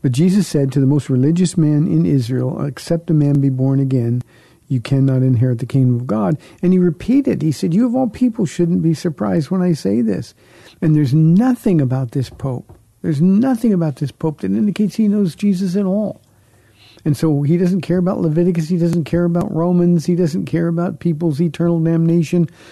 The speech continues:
When in First Corinthians six and Galatians chapter five, it says people who live like this,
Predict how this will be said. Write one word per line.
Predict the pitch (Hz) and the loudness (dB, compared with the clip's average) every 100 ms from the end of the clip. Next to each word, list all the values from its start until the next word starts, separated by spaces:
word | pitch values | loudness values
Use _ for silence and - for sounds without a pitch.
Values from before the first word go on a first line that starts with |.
| - - | -14 -4
When | 170 | -2
in | 151 | -2
First | - 156 - | -2 -4 -2
Corinthians | 170 165 147 170 165 156 - 143 | -2 0 0 0 0 -2 -4 -8
six | - 170 - | -2 -4 -2
and | 156 156 143 | -4 -2 -2
Galatians | 147 160 143 165 139 | -2 0 0 -4 -4
chapter | 170 156 151 | -6 -4 -6
five, | - 156 160 156 | -4 -2 -2 -4
it | 156 | -4
says | 156 127 | -6 -4
people | 170 135 160 | -4 -2 -2
who | 147 | 0
live | 147 165 147 | 0 0 0
like | 160 165 135 | -4 -4 -2
this, | 165 170 | 0 -2